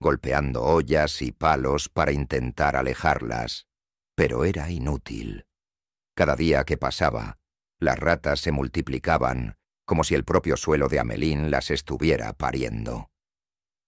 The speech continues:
En la gran sala del consejo, Freida, la líder del pueblo, miraba con fastidio el informe del día. Era una mujer de mediana edad,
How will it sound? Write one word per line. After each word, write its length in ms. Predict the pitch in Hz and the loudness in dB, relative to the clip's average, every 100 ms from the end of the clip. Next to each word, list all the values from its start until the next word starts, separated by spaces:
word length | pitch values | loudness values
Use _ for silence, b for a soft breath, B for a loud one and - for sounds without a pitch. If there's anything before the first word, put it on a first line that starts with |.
| _ | _
En 180 | - 69 | -2 0
la 80 | 62 | 0
gran 220 | 64 82 | 2 2
sala 300 | 78 82 71 | 2 2 2
del 220 | 60 69 | 0 -2
consejo, 760 | 62 58 53 82 65 60 57 - _ _ _ _ - | -4 -6 -2 0 0 -4 -8 -10 _ _ _ _ -4
Freida, 520 | 82 80 76 78 71 _ _ _ | 2 4 4 2 -2 _ _ _
la 180 | - 64 | -6 -4
líder 340 | 62 78 76 65 | 0 2 2 2
del 200 | 65 57 | -2 0
pueblo, 540 | 82 71 62 67 - _ _ _ _ - | 0 0 -2 -6 -8 _ _ _ _ 0
miraba 260 | 85 87 82 | 4 4 4
con 180 | 80 71 | 0 2
fastidio 560 | 69 - 92 73 69 | 0 0 0 2 2
el 80 | 65 | 0
informe 560 | 62 60 80 64 57 58 | -2 0 0 0 -2 -6
del 260 | 60 57 | -6 -4
día. 480 | 62 64 53 53 - _ _ _ _ _ _ | -2 -2 -2 -6 -12 _ _ _ _ _ _
Era 160 | 135 139 | 2 2
una 160 | 135 | 2
mujer 360 | 101 - 107 107 | 0 2 2 2
de 120 | 82 | 2
mediana 420 | 57 67 92 71 | 2 2 2 2
edad, 340 | 62 76 55 | 2 0 0